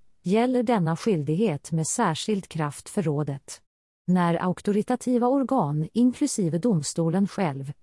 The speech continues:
fastställer ett trovärdigt risk för folkmord, är rådet rättsligt skyldigt att agera för att förebygga det.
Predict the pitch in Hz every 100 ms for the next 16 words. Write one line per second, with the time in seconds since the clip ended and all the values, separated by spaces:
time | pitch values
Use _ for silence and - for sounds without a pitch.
0 | _ - 254 - - 214 226 240 233 -
1 | - 277 165 190 214 262 - 214 285 -
2 | - 165 151 247 156 - 269 214 139 -
3 | - - _ - 294 180 190 190 165 -
4 | 165 156 - 202 233 - 254 160 160 214
5 | - 220 269 175 160 165 151 147 175 165
6 | - 220 147 147 180 185 208 139 135